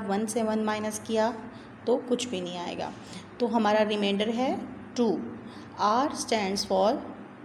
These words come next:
remainder। बेटा, हम R का letter write करते हैं remainder के लिए, so our answer is three and remainder is two। Dear kids, I hope now you can do division sum by yourself।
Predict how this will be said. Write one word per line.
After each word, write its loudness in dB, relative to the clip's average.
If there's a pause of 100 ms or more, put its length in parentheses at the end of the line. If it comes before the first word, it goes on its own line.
(120)
remainder। 4 (180)
बेटा, 0
हम -2
R 2
का 6
letter 2
write 2
करते 0
हैं 0
remainder 4
के 2
लिए, 2 (480)
so 4 (180)
our 6
answer 4
is 4
three 0 (240)
and 2
remainder 4
is 2 (300)
two। 2 (720)
Dear 4
kids, 2 (120)
I 4
hope 4
now 4
you 2
can 2
do 2 (600)
division 4
sum 0 (140)
by 6
yourself। 2